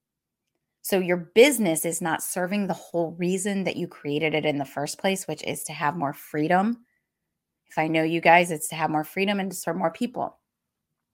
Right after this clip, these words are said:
You have to build this business from the very beginning in a way that serves you.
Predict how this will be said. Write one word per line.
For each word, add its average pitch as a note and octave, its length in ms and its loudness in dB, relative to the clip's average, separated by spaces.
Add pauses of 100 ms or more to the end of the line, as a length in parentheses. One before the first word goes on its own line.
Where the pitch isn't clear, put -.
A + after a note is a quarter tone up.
(1200)
You B3+ 200 4
have - 320 -8
to D4+ 100 -6
build G3 320 -2
this F#3+ 200 -2
business G3+ 800 -2
from A3+ 460 0
the C4 80 4
very G#3+ 360 0
beginning G3+ 580 0
in F#3+ 180 -4
a F3+ 80 -2
way F#3 400 -2
that B3 220 -6
serves F3+ 560 -6
you. F#3 560 0